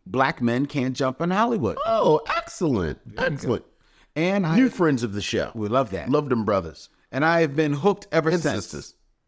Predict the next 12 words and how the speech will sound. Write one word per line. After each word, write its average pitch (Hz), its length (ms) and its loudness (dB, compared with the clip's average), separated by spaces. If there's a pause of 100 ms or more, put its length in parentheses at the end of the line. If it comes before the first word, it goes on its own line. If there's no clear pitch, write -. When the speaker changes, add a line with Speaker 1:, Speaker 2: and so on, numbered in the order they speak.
(640)
Speaker 1:
Y'all 208 320 6
have 208 180 2
been 165 160 2
helping 185 440 0
me 165 140 0
push - 360 -4
through 160 360 2
the 135 220 0
end 156 180 0
of 123 120 0
my 123 160 0
semester, 117 840 -4